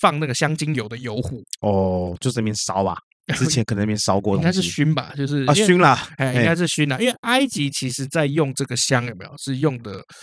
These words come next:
Speaker 1: 可以说是举国疯狂的那种。有没有听过埃及艳后？
Speaker 2: 嗯。当然有啊，很漂亮哎。
Speaker 1: 哎，漂-，漂亮埃及艳后嘛。那你知道埃及艳后哈，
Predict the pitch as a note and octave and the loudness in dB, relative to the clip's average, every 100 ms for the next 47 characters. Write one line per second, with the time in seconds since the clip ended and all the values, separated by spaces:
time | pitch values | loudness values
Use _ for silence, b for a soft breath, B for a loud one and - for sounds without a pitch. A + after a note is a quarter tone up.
0 | B B B _ _ - E3 C#3+ D#3 D3+ | B B B _ _ 2 2 4 0 0
1 | - C3 A2+ - A2 G#2+ G#2+ - _ - | -4 -6 -6 -10 -8 -8 -10 -16 _ -20
2 | - C3 C3+ - A2+ C3 B2 F2+ - _ | -6 -6 -2 -4 -6 -12 -12 -12 -16 _
3 | _ _ _ _ _ _ C#3+ D#3 D3+ D#3 | _ _ _ _ _ _ 4 4 4 4
4 | D3+ C#3+ B2 B2 B2 B2 - _ _ C#3 | 2 2 -2 -4 -6 -10 -12 _ _ -6
5 | E3+ D#3+ D#3+ B2+ A#2+ A#2+ - E3+ D#3+ C3 | -4 -4 -2 0 0 -4 0 2 4 2
6 | G#2 F#2+ A#2+ - D3 - E3+ D3+ D3+ D3+ | -2 -4 -8 -4 -4 0 0 0 -2 -6
7 | B2 C3 A#2+ B2+ - B D#3 A3+ D#3+ G3+ | -4 -4 -4 -8 -10 B 2 4 6 4
8 | F3+ B B B - B3 C#4+ F3+ E3 F#3 | 2 B B B 0 2 2 0 2 2
9 | E3 D3+ D#3+ A#2 C#3+ | 2 2 2 2 -6